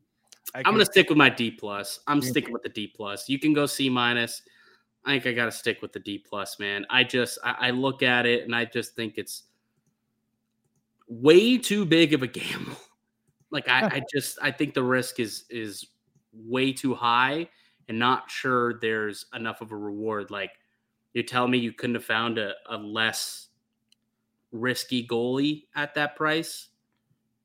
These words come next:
Speaker 2: I don't
Speaker 1: Uh,
Speaker 2: know.
Speaker 1: I'm also just wondering how c-, how was there never, I, I, I really, really, really do hope somebody asked Kyle Dubas, was there a potential of a third team getting involved to eat s-, some more cap?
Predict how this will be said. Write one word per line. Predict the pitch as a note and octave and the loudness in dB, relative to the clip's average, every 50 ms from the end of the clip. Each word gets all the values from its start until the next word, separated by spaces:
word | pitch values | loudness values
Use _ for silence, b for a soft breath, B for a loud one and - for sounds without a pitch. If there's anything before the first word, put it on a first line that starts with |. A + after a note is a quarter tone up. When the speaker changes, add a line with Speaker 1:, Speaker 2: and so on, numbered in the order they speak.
| _ _ _ _ _ _ _ _ _ _ _ _ _ _ _ _ _ _ _ _ | _ _ _ _ _ _ _ _ _ _ _ _ _ _ _ _ _ _ _ _
Speaker 2:
I | - A#2 G#2 | -8 -8 -8
don't | G2 F#2 - | -6 -8 -8
Speaker 1:
Uh, | C3 - | -8 -10
Speaker 2:
know. | - - - - - _ - | -12 -14 -16 -18 -16 _ -6
Speaker 1:
I'm | C3 C3 D3 | -2 0 2
also | D#3+ E3 - - D#3 | 2 2 2 0 -4
just | C#3 C#3+ C3 - | -4 -4 -2 0
wondering | C#3+ C#3 C3 A#2+ | -2 -2 -2 -2
how | - - C3+ C#3+ | 0 0 0 0
c-, | C3+ - - - | 0 -4 -14 -14
how | - - C3+ - - _ _ - A2+ A#2 A2+ _ - - A#2+ A2 | -10 -8 -8 -10 -10 _ _ -20 -20 -20 -20 _ -18 -16 -10 -4
was | A2+ A#2+ A#2+ A#2 | -4 -2 -2 -2
there | B2 B2 | -2 -4
never, | A#2 A2+ A2+ A#2 B2+ B2+ C#3+ D3 D3 D3 b b b b b b b b b b _ _ _ _ _ | -2 -2 0 0 0 2 2 2 2 2 b b b b b b b b b b _ _ _ _ _
I, | - C#3+ | 2 4
I, | E3+ - C#3 D3 D3 D3+ | 4 6 6 6 4 6
I | - C#3+ C#3+ | 6 6 4
really, | C#3+ C3+ C3+ C#3+ D#3 F3 F#3 G#3 G3 F3 | 4 4 6 6 8 8 8 6 4 4
really, | D3+ D3 D3+ D3+ D3+ D3 C#3 | 4 6 6 6 6 6 4
really | C3+ C#3 C#3 C#3+ C#3+ C#3 | 4 4 4 4 2 0
do | C3 A#2 C3+ C3+ C3 A2 | 0 0 2 2 2 2
hope | G#2+ A2 A2 A#2 C#3 - _ _ _ _ _ _ | 0 0 0 0 -2 -6 _ _ _ _ _ _
somebody | - - - A#2+ B2 C3 C3 C3 C3 A#2+ | -8 -6 -4 -2 -2 -2 -2 0 0 0
asked | A#2 A#2+ B2 - - - | 0 0 -2 -4 -8 -6
Kyle | - C3 A#2 A2+ | -4 -2 -2 -2
Dubas, | G#2 G2+ G#2 A#2 D3+ - B B B B B B B B B B - _ _ _ _ _ _ _ _ _ _ | -2 -4 -6 -6 -8 -10 B B B B B B B B B B -20 _ _ _ _ _ _ _ _ _ _
was | - C3+ D3 E3 D#3 | -2 0 2 2 2
there | D3+ F3 F3 E3+ | 2 2 2 2
a | D#3+ | 2
potential | C#3 - - C#3 - D3 E3 F3 E3 - E3+ D#3+ C3+ | 0 -4 -10 -6 -2 -2 -2 -2 0 0 2 2 2
of | C3+ C3 | 2 0
a | C3+ B2+ | 0 -2
third | - - D3 C#3+ C3 - | 0 0 0 0 -2 -2
team | - C#3 C3+ C3 | -4 -4 -4 -2
getting | A#2 A#2 A2 A2 G#2 | -2 -4 -4 -4 -4
involved | G#2 G2+ G2+ G#2 G2+ G2 F#2+ F#2+ F#2 F2+ F#2 - - - _ _ _ _ _ _ _ - | -6 -4 -2 0 0 0 0 -2 -4 -6 -10 -16 -20 -20 _ _ _ _ _ _ _ -10
to | B2+ | -6
eat | B2 A#2 A2+ G#2+ - C3+ | -4 -4 -4 -6 -8 -12
s-, | - - - | -12 -8 -6
some | - A#2+ A2+ | -6 -4 -2
more | A2 G#2 G2 | -2 -4 -4
cap? | - - - F#2 C#2+ | -6 -8 -10 -12 -10